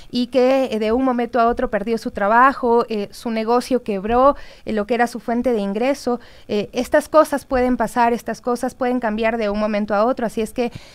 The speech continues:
eh, pues, es importante ser empáticos, es importante entendernos, respetarnos y ayudarnos en el momento en que sea, eh, necesario. Nueve con veinte minutos, Andrés. Bueno, mientras esta es la realidad de las personas, mientras,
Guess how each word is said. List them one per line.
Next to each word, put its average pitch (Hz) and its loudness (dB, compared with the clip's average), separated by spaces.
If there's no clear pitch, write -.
eh, 214 -2
pues, 214 -2
es 233 -4
importante 254 2
ser 233 -4
empáticos, 226 -2
es 240 -4
importante 226 -2
entendernos, 220 -2
respetarnos 247 0
y 214 -4
ayudarnos 226 0
en 262 4
el 240 6
momento 220 2
en 214 0
que 208 -4
sea, 220 0
eh, 214 -6
necesario. 196 -6
Nueve 349 4
con 285 2
veinte 294 2
minutos, 254 -4
Andrés. 220 -4
Bueno, 240 2
mientras 233 2
esta 320 6
es 320 4
la 320 6
realidad 226 2
de 254 6
las 240 -2
personas, 233 -2
mientras, 190 -4